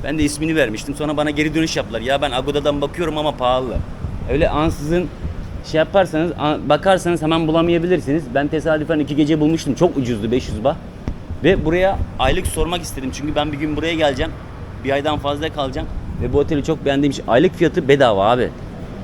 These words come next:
Abi hemen ş-, şurada kalmıştım ben abi. Balkon şeyi var. Mutfağı falan var. Abi buranın konumu da çok güzel. Walking Street'e hemen bakalım. Hemen bakalım abi.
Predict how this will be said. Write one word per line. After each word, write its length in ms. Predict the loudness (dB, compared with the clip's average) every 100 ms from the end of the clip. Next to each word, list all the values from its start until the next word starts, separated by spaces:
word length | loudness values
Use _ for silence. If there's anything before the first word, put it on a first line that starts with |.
| -10 -10 -4 2
Abi 260 | 4 2 0 -6 2
hemen 300 | 4 4 2
ş-, 580 | -2 -8 -8 -6 -4
şurada 240 | 2 4 4
kalmıştım 540 | 4 2 0 -2 0
ben 60 | 2
abi. 280 | 2 2 0 -2 4
Balkon 400 | 4 4 4 4 4 2 4 4
şeyi 200 | 6 4
var. 100 | 4 4 4 2 0 0 2 2 0 -2 -4 -6
Mutfağı 320 | -2 0 0
falan 360 | 0 0 0
var. 120 | 0 -2 -4 -6 -6 -6 -6 -4 -2
Abi 120 | -2 0
buranın 300 | 2 2 0 0
konumu 300 | 0 2 0
da 100 | 2
çok 260 | 2 0
güzel. 220 | -6 -8 -10 -12 -12 -12 -12 -4
Walking 420 | 2 2 2 -4
Street'e 380 | -4 -8 -4 0
hemen 260 | 0 2 0
bakalım. 320 | 0 -2 -2 -10 -12 -12 -12 -12 -12 -4
Hemen 280 | 0 0 0
bakalım 340 | -2 -2 -4 -6
abi. 220 | -8